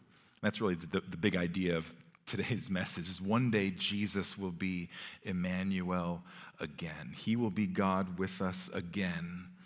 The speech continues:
forever. So a-, as we, as we get ready to, to turn and look at, look at this text, I, I wanna pray. I wanna ask for, for God's help as we see things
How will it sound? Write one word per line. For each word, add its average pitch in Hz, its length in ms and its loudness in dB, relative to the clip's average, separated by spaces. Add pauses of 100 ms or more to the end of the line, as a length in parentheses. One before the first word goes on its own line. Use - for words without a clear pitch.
(540)
forever. 80 880 -4 (960)
So 107 260 2
a-, 117 100 0 (120)
as 147 240 4
we, 143 260 2
as 135 140 2
we 139 80 2
get 123 160 2
ready 156 280 6
to, 120 200 6
to - 200 -4
turn 135 240 2
and 110 120 4
look 123 160 2
at, - 280 0 (440)
look 135 220 4
at 139 100 2
this 117 200 2
text, - 300 2
I, 131 120 2
I 131 60 2
wanna 160 220 4
pray. 98 420 2
I - 20 2
wanna 123 300 2
ask 113 360 0
for, 98 300 0 (300)
for - 160 0
God's 101 360 4
help 101 220 4
as 95 120 -2
we 143 120 4
see 139 360 6
things 120 580 4